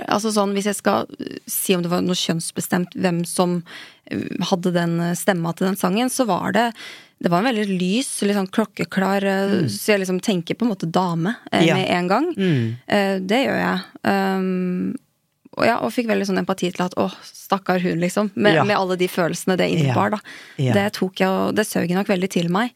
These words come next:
Speaker 2: Ja.
Speaker 1: Ehm, og så har jeg snakket med venninna mi nå rett før jeg skulle hit, og
Speaker 2: Ja.
Speaker 1: hun deler heller ikke den oppfatningen av at det var noe sånn følelsesspekter på den måten. Det gjør heller ikke mormor.
Speaker 2: Det skjedde med deg.
Speaker 1: Det skjedde nok, eh, med meg, med mindre det er bare at de ikke husker det, da.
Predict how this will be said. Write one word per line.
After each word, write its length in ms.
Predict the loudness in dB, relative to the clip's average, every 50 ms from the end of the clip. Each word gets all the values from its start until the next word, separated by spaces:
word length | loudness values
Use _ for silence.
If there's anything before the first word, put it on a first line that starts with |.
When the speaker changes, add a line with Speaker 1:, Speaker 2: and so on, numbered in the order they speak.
| -12 -16 -4 0
Speaker 2:
Ja. 200 | 2 4 4 2 0 -4 -8 -6 -2
Speaker 1:
Ehm, 540 | -2 0 0 0 0 0 -2 -2 -2 -2 0
og 80 | 0
så 40 | 2 2
har 80 | 2 2
jeg 60 | 0
snakket 260 | -2 -2 0 0 0
med 140 | 2 2 2
venninna 340 | 0 0 0 0 0 0 0
mi 240 | 0 0 0 0
nå 640 | 0 0 0 0 0 0 0 0 0 0 0 -2 -2 -2
rett 160 | -2 -2 -2
før 140 | -2 -2 -2
jeg 120 | 0 -2
skulle 200 | -2 -2 -2 0
hit, 140 | 0 2 2
og 80 | 4 4
Speaker 2:
Ja. 140 | 4 4 4
Speaker 1:
hun 180 | 2 0 0
deler 240 | 2 2 2 0 0
heller 280 | -2 -2 0 0 0 0
ikke 240 | 0 -2 -2 -4 -2
den 280 | 0 0 2 2 2 0
oppfatningen 600 | 0 -2 -2 -4 -4 -6 -6 -4 -2 -2 0 2 2
av 280 | 0 0 0 0 -2
at 140 | -2 -2 -2
det 100 | -2 -2
var 120 | 0 0 0
noe 100 | -2 -2
sånn 160 | -2 -4 -6
følelsesspekter 1160 | -6 -4 -2 -2 -2 -2 -4 -6 -8 -8 -6 -6 -6 -4 -4 -6 -6 -8 -8 -4 0 0 0 0 -4 -12 -20 -20 -20 -6 -2
på 80 | 0
den 140 | 0 2 2 0
måten. 360 | 0 -2 -4 _ -2 0 2
Det 100 | 2 2
gjør 160 | 2 2 0
heller 220 | 0 -2 -2 0
ikke 220 | -2 -2 -2 -2 -2
mormor. 400 | 0 0 0 0 0 0 0 0 -2 -8 -18 -20 -20 -20 -20 -20 -20 _ _ 0
Speaker 2:
Det 180 | 2 2 2 2
skjedde 280 | 2 2 2 2 2 2
med 140 | 0 0 0
deg. 300 | 0 0 -2 -4 -6 -12 _ _ _ _ _ _ _ -6 -2
Speaker 1:
Det 200 | 0 0 0 0
skjedde 240 | 0 0 -2 0 0
nok, 260 | -2 -2 -2 -2 0
eh, 140 | 0 2 2
med 200 | 2 0 0 0
meg, 220 | 2 2 2 2
med 140 | 2 0 0
mindre 320 | 0 0 0 0 0 0 0
det 40 | 2 0
er 60 | 0
bare 180 | 0 0 -2
at 140 | -2 -4 _
de 200 | -8 -6 -2 -2 -2
ikke 180 | -2 -2 -4 -4
husker 400 | -4 -6 -8 -12 -12 -8 -6 -4
det, 80 | -4
da. 80 | -4